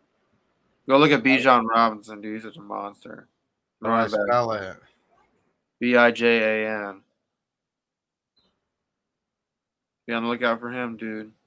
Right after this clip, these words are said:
Speaker 2: Bijan Robinson, Texas Longhorns?
Speaker 1: Yeah, he's a beast.
Speaker 2: Dude, in lieu of Ricky Williams, we should, because, uh, he said that this guy is a beast.
Speaker 1: So let's do it.
Speaker 2: All right.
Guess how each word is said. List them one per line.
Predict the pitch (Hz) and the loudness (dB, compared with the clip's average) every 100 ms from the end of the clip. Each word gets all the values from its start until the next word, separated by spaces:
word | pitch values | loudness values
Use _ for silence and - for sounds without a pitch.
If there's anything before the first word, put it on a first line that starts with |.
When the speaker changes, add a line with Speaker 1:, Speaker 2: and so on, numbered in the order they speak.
| _ _ _ - - - _ _ _ - | _ _ _ -20 -20 -20 _ _ _ -12
Speaker 2:
Bijan | 117 113 107 117 123 120 | -8 -4 2 2 2 2
Robinson, | 117 120 123 131 131 139 139 139 139 123 - - | 2 2 0 -4 -8 -8 -8 -6 -8 -10 -10 -2
Texas | 127 - 123 | 0 -2 -6
Longhorns? | 127 135 143 147 147 151 151 135 - - _ - | -2 0 0 0 0 -2 -6 -12 -18 -20 _ -14
Speaker 1:
Yeah, | 110 107 110 107 101 | -10 -6 -2 -2 -2
he's | 104 | -6
a | _ | _
beast. | 113 104 104 - _ _ _ _ _ - - 104 | -16 -14 -14 -18 _ _ _ _ _ -20 -16 -8
Speaker 2:
Dude, | 120 110 | -6 -6
in | 110 117 | -6 -2
lieu | 131 139 | 2 4
of | 127 | 2
Ricky | 139 135 135 | 2 0 -2
Williams, | 127 139 135 120 117 107 | -2 0 0 -2 -4 -8
we | 110 113 | -6 -6
should, | - 127 117 104 101 | -4 -2 -2 -2 -8
because, | 104 - 120 110 101 104 | -12 -6 -4 -4 -6 -6
uh, | 101 | -4
he | 117 | -6
said | 117 131 120 | -2 -2 -2
that | 107 | -12
this | 113 - | -14 -6
guy | 117 110 | -2 -2
is | 101 | -6
a | |
beast. | 92 101 87 85 - - _ _ _ _ _ - | -12 -14 -16 -18 -20 -20 _ _ _ _ _ -14
Speaker 1:
So | 107 | -12
let's | 107 - | -10 -10
do | 117 127 | -8 -6
it. | - _ _ _ _ _ _ _ _ _ _ _ _ _ _ _ _ _ _ | -6 _ _ _ _ _ _ _ _ _ _ _ _ _ _ _ _ _ _
Speaker 2:
All | 82 82 | -20 -16
right. | 90 92 87 82 | -12 -10 -10 -12